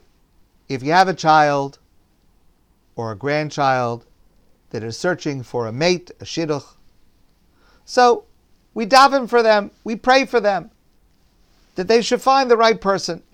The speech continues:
that will lead to a happy marriage. Within our tradition,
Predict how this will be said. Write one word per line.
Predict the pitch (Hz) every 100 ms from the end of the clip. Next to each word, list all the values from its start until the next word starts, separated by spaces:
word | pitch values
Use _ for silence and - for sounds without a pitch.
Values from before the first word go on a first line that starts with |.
| _ _ _ _ _ _ _
that | -
will | 165 170
lead | 220 220
to | 185 190
a | 180
happy | 156 196 190 180
marriage. | 165 160 151 151 - _ _ _ _ _ _ _ _ _ _ _ _ _ _ _ _ _ _ _ _ _ _ _ _ _ -
Within | 220 247 240
our | 202 196
tradition, | - 151 147 165 175 170